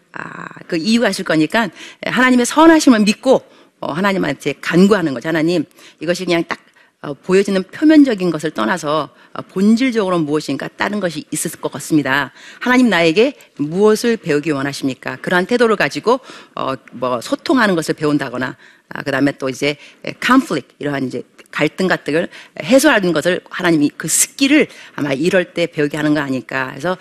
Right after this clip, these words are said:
포기하지 말고 갈등이 생겼다고 막 포기할 것이 아니라 한번 그 시간이, 어, 진실로 나에 대해서 배울 수 있는 시간이라 그런 생각을 좀 해보면서 겸손하게, 에, 지혜를 구하면서, 어, 그 상대방하고 이야기를 하면 좋을 것 같습니다.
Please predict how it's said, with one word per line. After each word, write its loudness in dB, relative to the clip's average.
포기하지 0
말고 -6
갈등이 -4
생겼다고 -4
막 -16
포기할 -4
것이 -6
아니라 -4
한번 -2
그 -2
시간이, 2
어, -10
진실로 4
나에 2
대해서 -2
배울 2
수 -6
있는 2
시간이라 -4
그런 -4
생각을 -4
좀 -2
해보면서 -4
겸손하게, -4
에, -12
지혜를 -2
구하면서, -4
어, -14
그 -14
상대방하고 -6
이야기를 -4
하면 -4
좋을 -2
것 -14
같습니다. -16